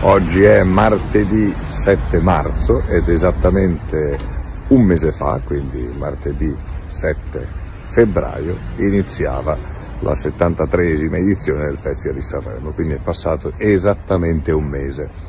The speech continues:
Qualcuno già mi chiede: "Ma tu stai già pensando alla prossima edizione?" Dopo un mese? Sì,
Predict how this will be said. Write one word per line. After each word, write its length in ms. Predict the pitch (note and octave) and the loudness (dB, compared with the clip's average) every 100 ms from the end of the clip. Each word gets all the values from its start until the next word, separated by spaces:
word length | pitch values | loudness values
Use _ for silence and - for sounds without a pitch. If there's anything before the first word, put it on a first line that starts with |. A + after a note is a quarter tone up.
| - - - - - - - - - - | -14 -14 -14 -14 -14 -14 -16 -16 -16 -12
Qualcuno 380 | - G#2 F2+ | -4 0 0
già 160 | D2+ F2 | 0 0
mi 120 | F2 | 0
chiede: 280 | D2+ D#2+ D2 | 0 -2 0
"Ma 180 | E2 E2+ - - - | -2 -4 -8 -18 -12
tu 120 | - | -8
stai 240 | F2 E2 D#2 | -6 -4 -2
già 160 | F#2 | -2
pensando 520 | E2 F#2 E2 G#2+ E2+ D#2 | 0 -2 0 0 0 -2
alla 120 | D2 | -4
prossima 460 | D#2+ D#2 - D#2+ | -4 -6 -4 -4
edizione?" 600 | D#2 D#2+ D#2+ - F#2+ D2 - - - - - - - - - - - - - - - - - - - - - - - - - - | -2 -4 -4 0 0 0 -8 -12 -16 -16 -16 -16 -16 -16 -16 -14 -16 -14 -14 -12 -12 -14 -14 -14 -14 -10 -8 -8 -8 -8 -10 -2
Dopo 280 | - F#2+ G2+ | 2 4 6
un 100 | G#2 | 8
mese? 440 | A2 E2+ D2 E2 E2+ - - - - - - - - - - - | 8 6 2 -2 -4 -10 -12 -12 -14 -16 -16 -16 -16 -16 -16 -10
Sì, 220 | - | 2